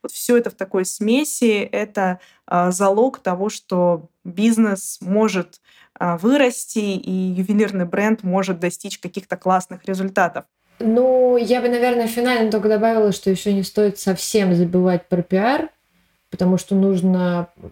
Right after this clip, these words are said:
Speaker 2: имидж бренда простраивать с самого начала запуска. И, возможно, для маленьких предпринимателей, таких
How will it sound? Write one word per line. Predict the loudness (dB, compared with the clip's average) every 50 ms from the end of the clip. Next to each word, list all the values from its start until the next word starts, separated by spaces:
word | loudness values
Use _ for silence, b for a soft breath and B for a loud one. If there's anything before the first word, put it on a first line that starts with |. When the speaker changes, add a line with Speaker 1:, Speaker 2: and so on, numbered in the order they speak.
| -20 _ _ _ _
Speaker 2:
имидж | 0 2 4 4 2 2 0 -2 -2
бренда | 0 0 0 0 0 0 0 2 2 2 0
простраивать | 0 -2 -2 -2 0 -2 0 0 0 0 -2
с | -2
самого | -4 -2 0 0 2 2 2
начала | 2 2 2 2 2 2 2 2
запуска. | 2 0 0 0 -2 -8 -12 -12 -14 -18 -18 -18 -18 b b b b b b b b b b b _ 0
И, | 0 2 4 2 2 0 -2
возможно, | -2 0 2 2 4 4 4 4 4 4 2 2 2 2 2 2 2 2 0 -2 -6 -8 -12
для | -10 -6 -4 -2 0 0 0 0 -2 -4 -6 -8 -12 -16 -20 _ _
маленьких | 0 0 2 4 2 2 2 2 0 -2 -2
предпринимателей, | -2 -4 -4 -2 -2 0 0 0 0 0 -2 -4 -8 -8
таких | -6 -6 -4 -4 -4 -6